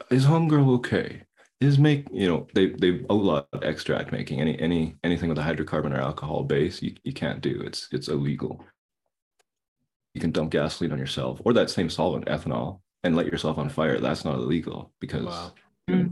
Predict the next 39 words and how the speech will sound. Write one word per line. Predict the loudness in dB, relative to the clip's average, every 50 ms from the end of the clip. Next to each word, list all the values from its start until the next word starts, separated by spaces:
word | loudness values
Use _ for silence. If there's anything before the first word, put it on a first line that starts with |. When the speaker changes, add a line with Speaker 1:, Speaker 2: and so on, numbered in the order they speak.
| -2 -4
Speaker 1:
While | 0 2 2 2 2 -2
it's | -4 -8 -12
still | -4 -2 0 0
dangerous | 2 2 2 2 2 2 2 2 2 0
and | 0 0 0
you'll | 0 -2 -4
die, | -4 -2 -2 -2 0 0 0 0 -2 -2 -4 -10 -20 -20 _ _ _ _ _ _ _ _ _ -4
no | -2 0 0 0
problem, | 0 0 0 0 -2 -4 -6 -8 -10 -12 -14 -18 _ _ _ _
you | -6 -4
know. | -4 -4 -6 -2
But | -2 -2 -2 0 -2 -4
if | -6 -6
you | -4
put | -2 -2 0
it | 0
on | 0 0 0
marijuana, | 0 -2 -2 -2 -2 -2 -2 -2 -4 -4 -4
then | -4 -4 -4 -4 -6 -8 -12 _ _ _ 0
boom, | 2 2 2 -2 -6 -10 -18 _ _ _ _ _ _ _
it's | -6 -6 -6 -4
fucking, | -6 -6 -6 -4 -6 -6 -6 -6 -6
like, | -6 -6 -8 -10 -10 _
go | -2 -2 -2
time. | -2 -4 -8 -10 -10 -10 -12 -14 _ _ -20 -18 -12
Speaker 2:
Wow, | -6 0
Speaker 1:
Anyway. | 4 4 6 6 4 2 2 0 -2
Speaker 2:
yeah, | -4 -6 -10 -12
stupidness, | -16 -18 -12 -10 -10 -10 -10 -10 -10 -10 -12 -12 -14
man. | -12 -6 -4 -4 -4 -4 -4 -2 -2 -2 -2 -4 -6
Speaker 1:
<laughs> | -10 -10 -12 -14 -14 -14 _ 2
All | 4 4 6
this | 6 4 2
bullshit | 2 2 2 2 2 2 2 2 2 4
about, | 4 4 2 2 2
like, | 2 2 2 0 -2 -6 -14 -18 _ _ -6
questioning | -2 -2 -2 0 0 0 0 0 0
home | 0 0 2 2 2
growing, | 2 2 2 2 2 0 -2 -4 -8